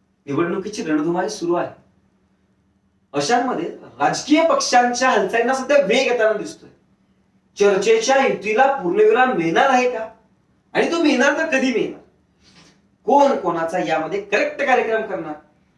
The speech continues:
याकडे सर्व जनतेचे लक्ष लागून आहे. निवडणुकीच्या उमेदवारी अर्ज भरण्याच्या चौथ्या दिवशी, अर्ज प्रक्रियेच्या चौथ्या दिवशी सात अर्ज प्राप्त झाले असल्याची माहिती प्रशासनाने दिली. यामध्ये सहा पुरुष आणि एक महिला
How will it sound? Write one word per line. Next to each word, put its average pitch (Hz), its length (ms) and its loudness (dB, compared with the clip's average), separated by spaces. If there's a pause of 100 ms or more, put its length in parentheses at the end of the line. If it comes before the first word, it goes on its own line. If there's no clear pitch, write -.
(200)
याकडे 147 300 -2
सर्व 156 340 -6
जनतेचे 156 480 -10
लक्ष 156 180 -14
लागून 139 220 -14
आहे. - 200 -20 (1040)
निवडणुकीच्या 240 1000 -2 (380)
उमेदवारी 214 400 4
अर्ज 185 260 0
भरण्याच्या 147 560 -8 (120)
चौथ्या 214 380 2
दिवशी, 156 600 -4 (440)
अर्ज 165 180 -2
प्रक्रियेच्या 196 480 -6
चौथ्या 214 360 2
दिवशी - 300 -6 (500)
सात - 680 -4
अर्ज 175 200 -4
प्राप्त 180 380 -4
झाले 165 240 -4
असल्याची 170 400 -6
माहिती 147 580 -8
प्रशासनाने 156 500 -10
दिली. 143 180 -18 (800)
यामध्ये 294 640 0
सहा 247 340 2
पुरुष 262 280 -6
आणि 254 240 -8
एक 427 200 4
महिला 202 480 0